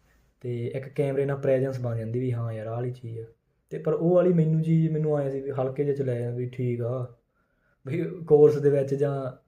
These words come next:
ਲਾਈਵ ਕਾਲ 'ਚ ਉਹਨੇ ਕੋਈ ਖਾਸ ਹੀ ਦੱਸ ਦੇਣਾ। ਪਰ ਸੇਮ ਉਹੀ ਐਡਵਾਈਸ ਆ, ਬਰੋ, ਤਿੰਨ ਸੌ ਵੀਡੀਓਜ਼ ਪਾਓ, ਆਪਦੀ ਜਿਹੜੀ ਨਰਵਸਨੈਸ, ਕੈਮਰੇ ਮੂਹਰੇ ਆਏ, ਮਤਲਬ, ਮਤਲਬ, ਅਹ, ਊਂ, ਆਹ ਜਿਹੜੀਆਂ ਚੀਜ਼ਾਂ ਜਿਹੀਆਂ ਹੁੰਦੀਆਂ ਨਾ,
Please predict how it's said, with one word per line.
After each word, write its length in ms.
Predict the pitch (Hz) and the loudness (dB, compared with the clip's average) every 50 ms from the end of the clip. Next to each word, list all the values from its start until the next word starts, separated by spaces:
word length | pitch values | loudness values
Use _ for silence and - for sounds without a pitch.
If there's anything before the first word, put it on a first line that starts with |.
| _ _ - 131 | _ _ -8 -4
ਲਾਈਵ 260 | 131 131 135 131 127 | -2 0 0 -2 0
ਕਾਲ 240 | 135 135 131 131 127 | 0 2 2 2 2
'ਚ 40 | |
ਉਹਨੇ 140 | 135 139 143 | 0 -2 -2
ਕੋਈ 180 | 143 143 139 127 | -2 -2 -2 -4
ਖਾਸ 320 | - - 113 113 120 117 127 | -4 -4 -4 -4 -4 -4 -4
ਹੀ 60 | 127 | -4
ਦੱਸ 220 | 131 135 131 123 | -4 -2 -4 -4
ਦੇਣਾ। 240 | 120 120 117 117 117 - - - - - _ _ _ _ - | -4 -6 -6 -8 -8 -12 -16 -20 -20 -20 _ _ _ _ -12
ਪਰ 80 | 147 | -12
ਸੇਮ 360 | 139 - - 147 147 160 165 | -10 -6 -4 0 2 4 4
ਉਹੀ 220 | 160 147 143 143 139 | 4 4 4 2 2
ਐਡਵਾਈਸ 400 | 139 135 131 135 131 127 123 127 | 2 2 2 2 0 0 -2 -4
ਆ, 60 | 123 | -4
ਬਰੋ, 340 | 120 127 135 131 131 - - - - _ _ _ _ _ | -4 -2 -2 -2 -4 -6 -12 -20 -20 _ _ _ _ _
ਤਿੰਨ 160 | - 139 135 135 | -14 -12 -12 -10
ਸੌ 220 | 131 - 139 135 | -4 -2 0 0
ਵੀਡੀਓਜ਼ 420 | 131 127 131 135 143 143 135 139 - - - _ _ _ _ _ _ _ _ _ _ _ _ _ _ _ _ _ | 0 0 -2 0 0 0 0 -2 -8 -16 -20 _ _ _ _ _ _ _ _ _ _ _ _ _ _ _ _ _
ਪਾਓ, 460 | - 131 127 127 139 143 143 - - - _ _ _ _ _ - | -10 -6 -2 -2 -2 -2 -2 -6 -12 -18 _ _ _ _ _ -14
ਆਪਦੀ 800 | 135 127 127 127 123 127 127 131 127 127 127 123 123 120 123 - - _ _ _ _ - | -10 -6 -6 -4 -4 -4 -4 -4 -4 -2 -2 -2 -4 -6 -10 -14 -20 _ _ _ _ -10
ਜਿਹੜੀ 160 | 135 131 135 | -8 -6 -4
ਨਰਵਸਨੈਸ, 760 | 131 127 127 131 139 147 143 147 - 139 131 127 127 123 127 - - _ _ _ _ | -4 -2 -2 -2 0 -2 -2 -2 -4 -4 -4 -4 -4 -6 -8 -12 -20 _ _ _ _
ਕੈਮਰੇ 300 | - 135 131 131 127 127 | -10 -8 -6 -4 -4 -2
ਮੂਹਰੇ 320 | 127 131 131 131 139 143 139 | -2 -2 -2 0 0 0 0
ਆਏ, 340 | 135 131 131 127 127 127 - - - _ - | -2 -4 -4 -6 -8 -8 -12 -18 -20 _ -12
ਮਤਲਬ, 260 | 135 135 135 135 135 131 | -12 -8 -4 -2 -2 -2
ਮਤਲਬ, 440 | 127 131 123 131 131 131 131 123 - - - _ _ _ _ - | -2 -2 -2 -2 -2 -2 -2 -4 -8 -14 -20 _ _ _ _ -12
ਅਹ, 680 | 131 123 123 123 123 123 123 123 120 117 - - - 127 | -10 -8 -6 -4 -4 -4 -4 -6 -6 -8 -12 -14 -10 -6
ਊਂ, 280 | 127 127 123 123 123 123 | -4 -2 -2 -2 -4 -4
ਆਹ 220 | 135 139 147 156 156 | -2 0 0 2 2
ਜਿਹੜੀਆਂ 200 | 151 151 156 156 | 2 2 0 0
ਚੀਜ਼ਾਂ 300 | - 147 135 135 135 135 | 0 -2 -2 0 0 2
ਜਿਹੀਆਂ 140 | 147 156 147 | 2 2 0
ਹੁੰਦੀਆਂ 300 | 139 135 127 131 135 143 | 0 -2 -2 -2 -2 -2
ਨਾ, 160 | 160 160 | -2 -4